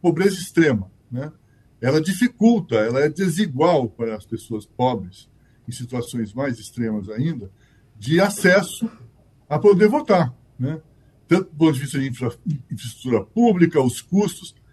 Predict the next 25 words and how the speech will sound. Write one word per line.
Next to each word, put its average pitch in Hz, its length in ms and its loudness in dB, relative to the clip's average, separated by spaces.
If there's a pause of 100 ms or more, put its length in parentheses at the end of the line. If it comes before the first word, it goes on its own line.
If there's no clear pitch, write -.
(140)
Então, 156 200 2 (340)
hoje, 175 300 8
por 143 180 0
exemplo, 123 420 0 (100)
o 117 80 -2
transporte 151 680 2
público 123 460 -4
passe 127 400 0
livre 117 420 -2 (580)
devia 139 240 4
ser 175 360 2
implantado 160 520 0
no 175 120 -4
Brasil 147 420 -2
definitivamente 160 800 -8
em 147 60 -6
todas 170 360 0
as 151 120 -12
eleições, 151 580 -6
em 156 80 -12
dois, 151 420 -6 (460)
nos 135 180 -2
dois 147 300 0
turnos, 98 560 0
né? 131 160 -2